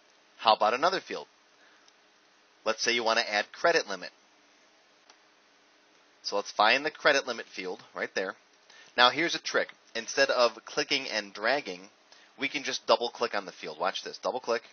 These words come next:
and there it goes. It will automatically appear in the next open column. And now if I run the query, there's the extra field.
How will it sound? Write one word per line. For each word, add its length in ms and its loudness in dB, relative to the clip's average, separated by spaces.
and 120 -4
there 120 0
it 80 -4
goes. 280 -10
It 40 -4
will 160 -4
automatically 580 0
appear 360 -6
in 100 -6
the 80 -4
next 360 -4
open 280 -10
column. 320 -2
And 120 -2
now 200 4
if 100 -4
I 80 0
run 280 0
the 80 -4
query, 360 -6
there's 200 0
the 160 -10
extra 300 -8
field. 280 -10